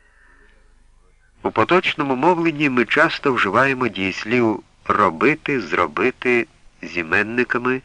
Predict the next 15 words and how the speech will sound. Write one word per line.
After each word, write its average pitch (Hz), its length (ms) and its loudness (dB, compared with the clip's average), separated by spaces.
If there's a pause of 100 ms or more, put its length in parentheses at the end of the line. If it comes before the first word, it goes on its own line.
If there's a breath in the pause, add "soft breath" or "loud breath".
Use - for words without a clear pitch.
(340 loud breath)
забуваючи, 80 840 -2
що - 220 -2
складну 95 460 -4
конструкцію 104 720 -2
можна 92 360 -2
замінити 95 680 -2 (280 loud breath)
одним 87 400 0
словом. 110 440 -2 (920)
Читаємо: 76 640 -2 (560 loud breath)
«Він 143 280 4
зробив 135 720 2
вигляд, 101 500 -2 (440)
що - 280 0
не 135 120 2
розуміє». 117 600 -4